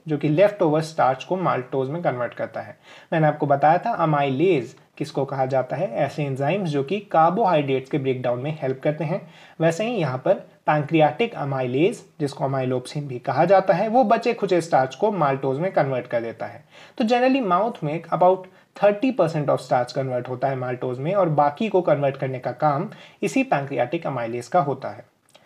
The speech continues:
आगे है trypsin। It acts on remaining proteins and polypeptides to produce smaller peptides and amino acids। Trypsin is first secreted as inactive trypsinogen,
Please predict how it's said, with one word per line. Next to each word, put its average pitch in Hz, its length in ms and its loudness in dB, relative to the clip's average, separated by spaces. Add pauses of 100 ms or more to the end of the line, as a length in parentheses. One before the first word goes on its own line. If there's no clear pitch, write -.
(280)
आगे 175 220 4
है 175 200 4
trypsin। 190 440 -4
It 165 160 -4
acts 151 240 4
on 156 100 2
remaining 156 440 2
proteins 156 400 0
and 147 200 -2
polypeptides 160 640 2
to 156 80 -2
produce 135 340 0
smaller 151 380 2
peptides 190 400 2
and 180 100 2
amino 190 420 2
acids। 233 280 -6 (440)
Trypsin 269 360 2
is - 140 -6
first 196 200 4
secreted 165 440 2
as 151 160 6 (220)
inactive 190 480 2
trypsinogen, 135 540 -4